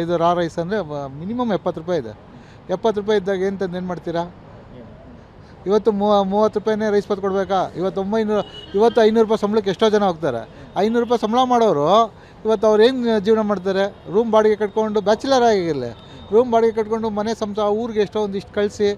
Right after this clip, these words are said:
Speaker 1: ಅವ್ರ ಊಟಕ್ಕೆ, ಜೀವನಕ್ಕೆ ದಿನ ಅಂದ್ರೂ, ದಿನ ಮಿನಿಮಮ್ ಅಂದ್ರೆ ನೂರೈವತ್ತು, ಇನ್ನೂರು ರೂಪಾಯಿ ಅವ್ರಿಗೆ ಊಟಕ್ಕೆ ಬೇಕು.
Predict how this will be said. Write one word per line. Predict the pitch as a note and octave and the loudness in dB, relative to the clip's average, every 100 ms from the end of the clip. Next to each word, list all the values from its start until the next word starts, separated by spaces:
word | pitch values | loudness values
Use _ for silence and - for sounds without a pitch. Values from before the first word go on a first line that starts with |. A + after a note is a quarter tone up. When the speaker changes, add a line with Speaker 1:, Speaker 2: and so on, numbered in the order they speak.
| - - - - G3+ | -6 -20 -20 -2 2
Speaker 1:
ಅವ್ರ | A#3 A3+ | 2 2
ಊಟಕ್ಕೆ, | A3+ G3+ F#3+ | -6 -6 -6
ಜೀವನಕ್ಕೆ | A3+ G3+ G#3 F#3+ | -4 -2 -2 0
ದಿನ | A3 A3+ | 0 0
ಅಂದ್ರೂ, | G#3+ A3 G3 G3+ F3 | 0 0 0 -2 -6
ದಿನ | G#3+ A#3+ A3+ G#3 | -4 -2 -2 -2
ಮಿನಿಮಮ್ | A3+ D4 C4+ | -4 -4 -4
ಅಂದ್ರೆ | A3 A3 | -4 -4
ನೂರೈವತ್ತು, | A3 A3 G#3+ A3 | 0 2 0 -2
ಇನ್ನೂರು | G3+ G3 | -4 -4
ರೂಪಾಯಿ | A#3 G#3+ | -2 -2
ಅವ್ರಿಗೆ | E3 E3+ | -2 -6
ಊಟಕ್ಕೆ | F#3+ E3+ | -8 -8
ಬೇಕು. | C3 - | -10 -10